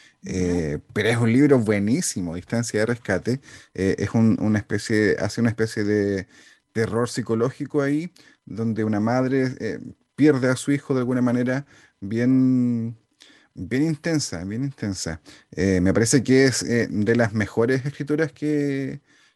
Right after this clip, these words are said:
Speaker 2: que están escribiendo, digamos, desde Argentina por lo menos.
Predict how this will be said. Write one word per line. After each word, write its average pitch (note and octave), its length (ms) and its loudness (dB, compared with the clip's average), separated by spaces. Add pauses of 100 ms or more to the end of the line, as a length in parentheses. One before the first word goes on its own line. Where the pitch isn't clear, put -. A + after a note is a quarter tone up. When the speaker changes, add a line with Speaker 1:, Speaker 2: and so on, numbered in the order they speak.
(200)
Speaker 2:
que B2 80 -2
están D3+ 540 4
escribiendo, C#3 560 4
digamos, A2 340 -2
desde A#2 200 -8
Argentina C3 440 -2
por C3+ 100 -4
lo C#3+ 100 0
menos. F#2+ 360 -4